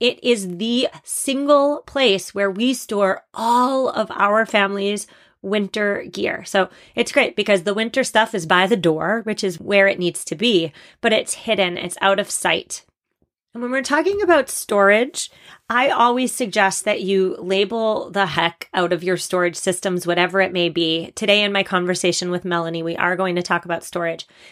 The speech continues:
But when we talk about labeling, I believe that for most of us, as we are labeling, it's much more beneficial to use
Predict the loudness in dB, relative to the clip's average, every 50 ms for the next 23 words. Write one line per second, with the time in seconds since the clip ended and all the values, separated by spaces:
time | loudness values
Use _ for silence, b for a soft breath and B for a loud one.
0 | b b b 0 0 0 2 0 0 2 0 0 2 2 2 2 2 2 2 4
1 | 2 4 2 2 2 2 0 -2 -2 0 0 -2 -2 -4 -10 -14 _ _ -6 -2
2 | 2 2 2 2 2 0 0 0 0 0 0 0 -2 -4 -12 -8 -2 0 2 2
3 | 0 -2 -6 -6 -4 -2 -2 0 0 0 0 0 -2 -2 0 2 2 2 2 0
4 | -2 -2 0 0 0 0 0 -2 0 0 0 2 2 2 0 0 0 0 -2 -2
5 | -2 -2 -4 -6 -10 b b b b b b b b b -6 -6 -6 -6 -14 -12
6 | -14 -14 -16 _ _ _ _ -12 -6 0 0 0 0 0 -4 0 0 0 2 4
7 | 2 2 2 2 -2 -2 -2 -2 -2 -2 -4 -4 -4 -6 -8 -6 -4 0 0 0
8 | 0